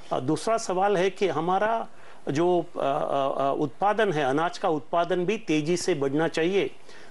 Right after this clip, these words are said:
मगर वो तेजी से बढ़ नहीं रहा है। Agriculture is stagnating।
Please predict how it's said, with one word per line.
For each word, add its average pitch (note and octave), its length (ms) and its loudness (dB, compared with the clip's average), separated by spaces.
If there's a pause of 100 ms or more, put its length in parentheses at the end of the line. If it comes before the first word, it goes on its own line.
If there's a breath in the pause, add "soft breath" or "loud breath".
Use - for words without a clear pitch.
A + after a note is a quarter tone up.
मगर E3+ 240 2
वो E3 60 2
तेजी D#3+ 320 2
से G3 160 2
बढ़ E3+ 240 0
नहीं F#3+ 280 2
रहा D3+ 200 2
है। B2 380 -8
Agriculture E3+ 480 0
is - 160 -2
stagnating। D#3+ 480 0